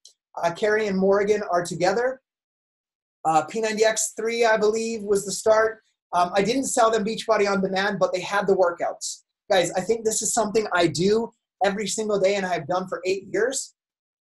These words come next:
If I have somebody that already has the workouts, they already have P ninety X, they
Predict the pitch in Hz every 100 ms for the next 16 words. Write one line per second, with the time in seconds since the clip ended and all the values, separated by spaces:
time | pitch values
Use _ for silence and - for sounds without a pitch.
0 | _ _ _ _ _ _ _ _ _ -
1 | 196 233 269 294 - 269 240 240 220 180
2 | 190 214 202 202 202 196 175 165 151 113
3 | - - 151 165 190 208 202 190 - 196
4 | 190 185 165 - -